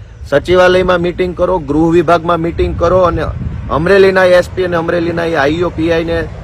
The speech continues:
તાત્કાલિક સસ્પેન્ડ કરાવડાવો ને એની ઉપર ઇન્ક્વાયરી બેસાવડાવો. તો એમ માનીએ કે સમાજ પ્રત્યે લાગણી છે.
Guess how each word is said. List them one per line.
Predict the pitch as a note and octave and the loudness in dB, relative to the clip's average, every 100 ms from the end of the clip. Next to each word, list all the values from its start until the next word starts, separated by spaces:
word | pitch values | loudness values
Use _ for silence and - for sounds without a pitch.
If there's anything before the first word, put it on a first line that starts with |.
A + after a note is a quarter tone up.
| - | -4
તાત્કાલિક | D3 F3+ - F3+ F#3 - - - - - | 0 0 0 -2 -2 -6 -12 -14 -14 -8
સસ્પેન્ડ | D#3 D#3 - F#3+ | -6 -4 0 0
કરાવડાવો | F3 F3+ F#3 F3+ F#3 F#3 | 2 2 2 4 2 2
ને | D#3 | -2
એની | E3+ | -4
ઉપર | E3+ E3 | -4 -4
ઇન્ક્વાયરી | D#3 D#3+ E3 D3+ | -4 -2 -2 -2
બેસાવડાવો. | C3+ A#2 A2 G2 F2+ E2+ - - - - - - - - | -2 -4 -6 -8 -10 -12 -12 -12 -10 -10 -10 -10 -10 -2
તો | E3 F#3 | 4 6
એમ | G3 | 4
માનીએ | G3 F#3+ F#3+ F#3+ | 2 0 0 0
કે | F3+ | -2
સમાજ | E3 E3+ E3+ E3 | -2 0 0 0
પ્રત્યે | D#3 - D#3 | -2 -2 0
લાગણી | C3+ C3 B2+ | 0 0 -2
છે. | G#2+ G#2+ | -4 -4